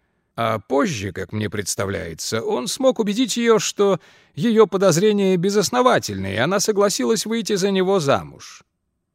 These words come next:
Но даже после этого что-то не давало ей покоя. У женщин очень хорошо развита интуиция». На этом роль мистера Саттерсвейта закончилась.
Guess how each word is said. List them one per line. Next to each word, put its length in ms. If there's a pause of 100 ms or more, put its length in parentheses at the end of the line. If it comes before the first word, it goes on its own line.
(380)
Но 140
даже 260
после 380
этого 280
что-то 340
не 120
давало 400
ей 260
покоя. 800 (640)
У 140
женщин 540 (200)
очень 340
хорошо 460
развита 520
интуиция». 880 (1400)
На 220
этом 320
роль 260
мистера 440
Саттерсвейта 880
закончилась. 1000